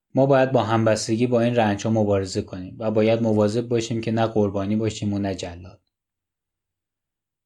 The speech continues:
ریو دیدگاه اخلاقیش رو اینجوری توضیح می‌ده:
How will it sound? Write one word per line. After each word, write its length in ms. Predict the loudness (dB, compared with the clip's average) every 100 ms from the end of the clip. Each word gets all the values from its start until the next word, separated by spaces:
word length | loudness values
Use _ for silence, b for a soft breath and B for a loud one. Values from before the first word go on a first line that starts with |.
| _
ریو 320 | 2 4 6
دیدگاه 400 | 4 2 4 4
اخلاقیش 640 | 4 4 2 0 2 0 2
رو 60 |
اینجوری 360 | 2 2 2 2
توضیح 360 | 0 -4 -6 -10
می‌ده: 320 | -12 -16